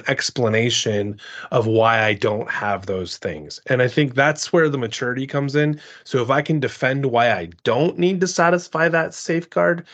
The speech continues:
then I think that's still doing it at the same level as the fifty-person company or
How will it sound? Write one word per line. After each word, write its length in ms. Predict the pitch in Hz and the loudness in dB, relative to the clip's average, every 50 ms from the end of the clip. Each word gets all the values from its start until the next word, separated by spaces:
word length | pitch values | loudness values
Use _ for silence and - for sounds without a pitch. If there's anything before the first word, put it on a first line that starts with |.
| - - - _ _ - | -20 -20 -20 _ _ 0
then 140 | 151 151 151 | 2 2 4
I 120 | 151 147 | 2 2
think 260 | 147 - 170 165 151 | 2 0 -2 0 2
that's 240 | - 156 151 151 - | 2 0 0 0 -4
still 600 | - - - - - - 151 151 151 151 151 143 127 117 104 98 - | -12 -12 -12 -8 -2 0 2 4 4 4 4 2 0 -4 -12 -14 -8
doing 400 | - 131 127 123 123 127 127 123 | -4 -2 -2 0 0 -2 0 0
it 160 | 127 135 - - | 2 0 0 2
at 200 | 117 113 104 - | 0 -2 -2 -2
the 80 | 107 101 | -6 -8
same 340 | - - - 120 120 120 110 | -6 -4 -2 -2 -2 0 0
level 380 | 107 113 110 107 110 110 101 | 2 2 2 2 2 0 0
as 240 | 92 104 107 101 98 | 0 0 -2 -2 -2
the 100 | 101 98 | -6 -8
fifty-person 840 | 98 - 127 120 - - 117 113 - 123 113 110 - - 113 104 | -4 -4 -4 -4 -2 -4 -6 -4 0 0 0 0 0 -2 -2 -4
company 520 | 98 - 120 107 101 107 - 113 107 104 104 | -2 -2 -2 -2 -2 -4 -4 -2 -2 0 0
or 200 | 98 95 95 | 0 -2 -4